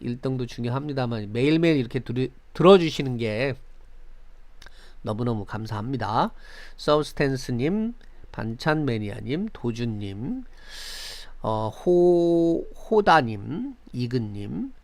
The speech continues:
감사합니다. 약간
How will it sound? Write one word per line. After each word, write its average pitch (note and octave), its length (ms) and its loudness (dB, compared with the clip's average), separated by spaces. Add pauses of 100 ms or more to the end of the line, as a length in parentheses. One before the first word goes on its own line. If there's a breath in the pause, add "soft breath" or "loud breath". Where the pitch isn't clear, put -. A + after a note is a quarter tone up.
(140)
감사합니다. A#2 680 -8 (640 loud breath)
약간 A3+ 880 2